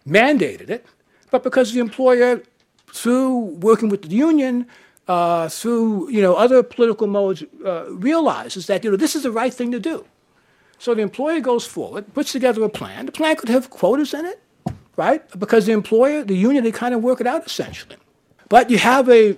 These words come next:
person who feels that the plan essentially discriminates them on the basis of race, whites, uh, and the court gets involved in the process all over again. Now, to make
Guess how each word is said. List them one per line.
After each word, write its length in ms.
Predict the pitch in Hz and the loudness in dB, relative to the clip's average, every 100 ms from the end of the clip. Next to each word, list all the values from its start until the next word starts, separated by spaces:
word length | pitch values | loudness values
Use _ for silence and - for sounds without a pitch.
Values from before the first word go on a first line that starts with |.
| _ | _
person 420 | - 160 156 262 294 | -2 -2 0 -2 -2
who 140 | 190 | -2
feels 380 | - 196 190 175 | -2 0 0 0
that 120 | 165 | -4
the 80 | 160 | -8
plan 440 | - 160 151 233 | -4 -2 -2 -4
essentially 460 | 190 - 175 175 165 | -6 -4 -4 -4 -6
discriminates 560 | 165 - 170 156 156 | -6 -4 -6 -4 -6
them 160 | - 143 | -6 -6
on 80 | 151 | -4
the 60 | |
basis 340 | 127 147 147 143 | -2 -2 -4 -10
of 120 | 131 | -6
race, 340 | 127 262 - - _ _ _ _ _ | -2 -2 -4 -12 _ _ _ _ _
whites, 480 | - 139 233 - - _ _ - - - _ | -8 -4 -4 -6 -18 _ _ -20 -20 -20 _
uh, 220 | 196 190 190 | 0 2 4
and 60 | |
the 40 | 208 | 2
court 220 | 285 254 | 4 6
gets 240 | 262 240 | 4 2
involved 420 | 214 180 185 180 180 | -2 2 4 4 0
in 100 | 170 | -6
the 60 | |
process 380 | 165 170 160 139 | -2 -2 -2 -4
all 140 | 160 160 | 0 2
over 240 | 160 131 | 2 -2
again. 340 | 104 - - | -10 -12 -4
Now, 200 | 208 214 | 2 2
to 220 | 156 - 240 | 2 -2 0
make 220 | 339 | 0